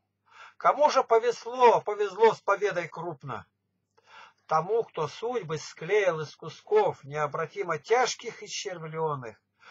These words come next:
сумел увидеть стрелки у часов и лик Творца, который им оплен.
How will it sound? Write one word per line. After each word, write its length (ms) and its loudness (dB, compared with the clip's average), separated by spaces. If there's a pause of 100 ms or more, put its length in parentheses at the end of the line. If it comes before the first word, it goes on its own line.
(180)
сумел 460 -2
увидеть 360 0
стрелки 520 4
у 100 -6
часов 500 -4 (280)
и 100 -12
лик 220 -4
Творца, 520 4
который 500 -6
им 120 -8
оплен. 580 -2